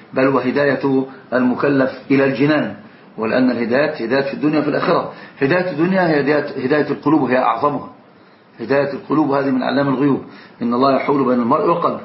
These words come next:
وهداية الأبدان تابعة لهداية القلوب. وهداية الثالثة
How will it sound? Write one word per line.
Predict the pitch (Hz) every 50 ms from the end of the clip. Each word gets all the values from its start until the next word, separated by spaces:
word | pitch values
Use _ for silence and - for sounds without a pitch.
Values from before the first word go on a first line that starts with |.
| - - - - - - -
وهداية | - 110 117 110 107 - - - -
الأبدان | 131 131 - - 131 131 123 - - 147 160 185 190 190 -
تابعة | - 165 156 156 156 151 139 147 143
لهداية | 127 113 113 107 135 139 143 139 - - - - - - - - 131
القلوب. | 135 135 - 135 117 107 98 104 - - - - - - -
وهداية | - 110 120 120 131 139
الثالثة | 127 - - 113 120 143 147 - 147 139 139